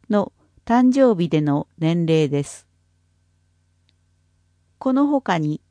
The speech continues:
市の国民健康保険以外の健康保険に加入している方で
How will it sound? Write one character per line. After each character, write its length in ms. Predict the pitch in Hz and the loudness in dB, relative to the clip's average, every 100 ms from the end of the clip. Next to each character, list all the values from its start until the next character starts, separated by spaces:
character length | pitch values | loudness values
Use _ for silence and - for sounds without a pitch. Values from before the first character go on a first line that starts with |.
| _ _ _ | _ _ _
市 240 | - 294 | -4 0
の 240 | 247 170 - | 0 0 -4
国 320 | - 208 277 | -8 0 2
民 200 | 277 262 | 4 2
健 200 | 262 247 | 2 0
康 280 | 240 240 233 | 2 2 2
保 180 | 220 214 | 0 -2
険 260 | 196 160 - | -2 -2 -2
以 140 | 226 | -2
外 260 | 226 185 160 | 0 0 0
の 300 | 143 143 - - | 0 -2 -6 -2
健 180 | 247 | 0
康 320 | 254 - 254 226 | 0 2 2 2
保 120 | 220 | -4
険 360 | - 160 143 | -2 -2 0
に 200 | 147 143 - | -2 -4 -4
加 160 | 170 190 | -4 0
入 240 | 214 226 | 0 -2
し 100 | - | -4
て 160 | - 196 | -4 -2
い 100 | 180 | -2
る 100 | 175 | -4
方 280 | 175 156 | -4 -4
で 220 | 147 139 | -4 -6